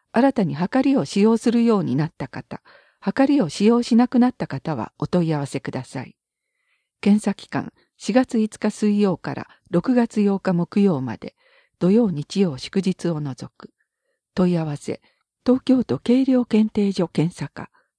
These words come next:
電話五六一七六六三八へ。次、歌謡コンサートに区民百名を招待。松島明、青春歌謡を歌う。四月六日木曜午後六時から八時まで。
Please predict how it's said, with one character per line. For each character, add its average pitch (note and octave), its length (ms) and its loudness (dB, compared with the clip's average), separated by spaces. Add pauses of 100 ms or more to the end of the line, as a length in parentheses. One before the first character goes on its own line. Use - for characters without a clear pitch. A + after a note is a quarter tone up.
(120)
電 F#3 240 2
話 E3 180 -4 (160)
五 A3+ 220 4
六 C#4 280 -2
一 C#3 220 -4
七 E3+ 280 0
六 D#3+ 240 -2
六 C4+ 200 0
三 D#3 260 -4
八 D3+ 340 -8
へ。 - 180 -18 (580)
次、 - 300 -12 (340)
歌 G#3 120 0
謡 C#4 180 2
コ C#4 160 0
ン B3+ 80 4
サ F#3 160 -2
ー D3 60 -6
ト C#3 140 -8
に A2 220 -8
区 C4 140 2
民 B3+ 220 2
百 D#3 280 -2
名 C4+ 260 2
を - 80 -12
招 C3 360 -6
待。 - 240 -16 (720)
松 F3+ 220 0
島 A#3 360 2
明、 D3+ 300 -8
青 A2+ 80 -12 (500)
春 C#4 220 2
歌 B3+ 200 0
謡 F3+ 220 2
を A#2+ 160 -6
歌 C3 300 -10
う。 - 100 -16 (960)
四 F#3+ 160 -2
月 A#3+ 220 0
六 A3 200 4
日 G#3 140 0
木 G3 260 -2
曜 D#3+ 240 -2
午 C4 160 0
後 A#3+ 120 2
六 E3 220 -2
時 A#3 120 -2
か A#2+ 140 -8
ら A2+ 100 -10
八 C#3 260 -4
時 D3+ 140 -8
ま A#2 140 -10
で。 - 180 -18